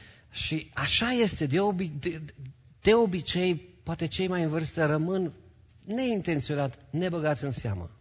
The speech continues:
Aș vrea să vă întreb, a uitat Dumnezeu de ei? Nu.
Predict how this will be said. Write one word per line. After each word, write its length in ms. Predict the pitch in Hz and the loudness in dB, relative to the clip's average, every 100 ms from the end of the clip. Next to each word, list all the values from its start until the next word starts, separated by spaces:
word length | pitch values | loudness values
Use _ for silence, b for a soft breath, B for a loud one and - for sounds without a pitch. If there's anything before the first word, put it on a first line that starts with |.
| - _ _ _ _ _ _ _ _ b b b | -20 _ _ _ _ _ _ _ _ b b b
Aș 120 | 156 | 0
vrea 120 | 165 | 2
să 140 | 185 180 | 2 0
vă 100 | 151 | -2
întreb, 360 | 135 131 120 98 - - - - - - _ _ _ _ _ _ _ _ _ - | 0 0 0 -2 -8 -16 -20 -20 -20 -20 _ _ _ _ _ _ _ _ _ 2
a 120 | 143 | 6
uitat 460 | 147 131 131 139 | 6 6 4 2
Dumnezeu 480 | 127 135 117 98 107 | 2 0 0 2 0
de 100 | 113 | 2
ei? 380 | 104 98 127 120 - - - - _ _ _ _ _ _ _ _ _ _ _ | 0 0 -2 -6 -16 -20 -20 -20 _ _ _ _ _ _ _ _ _ _ _
Nu. 380 | - 110 87 76 | -4 0 0 -2